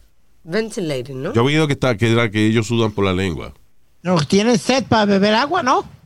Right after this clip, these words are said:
Speaker 2: Que ellos sudan por la lengua. That's, uh, what I heard.
Speaker 3: Ok.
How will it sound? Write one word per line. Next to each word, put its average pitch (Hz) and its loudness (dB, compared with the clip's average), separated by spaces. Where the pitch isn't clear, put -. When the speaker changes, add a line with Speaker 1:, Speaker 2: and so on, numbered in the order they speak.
Speaker 2:
Que 113 0
ellos 120 0
sudan 135 2
por 127 2
la 120 2
lengua. 82 2
That's, 90 0
uh, 98 2
what 87 0
I 85 -2
heard. 73 -10
Speaker 3:
Ok. 180 -4